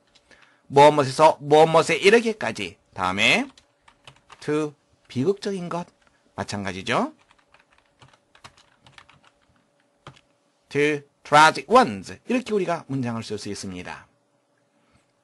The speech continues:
다시 한번 확인하세요. 무엇무엇에서 무엇에 이르기까지 from이라고 하는 표현과 to를 연결시키면 됩니다.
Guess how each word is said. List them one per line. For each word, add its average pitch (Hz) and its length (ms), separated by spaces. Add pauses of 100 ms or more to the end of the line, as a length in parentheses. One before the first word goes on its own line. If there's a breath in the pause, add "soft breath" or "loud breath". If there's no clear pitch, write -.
(120)
다시 107 200
한번 147 200
확인하세요. 139 680 (540)
무엇무엇에서 147 840
무엇에 156 640
이르기까지 190 800 (420)
from이라고 123 500
하는 117 180
표현과 131 600 (840)
to를 120 400 (100)
연결시키면 135 840
됩니다. 104 580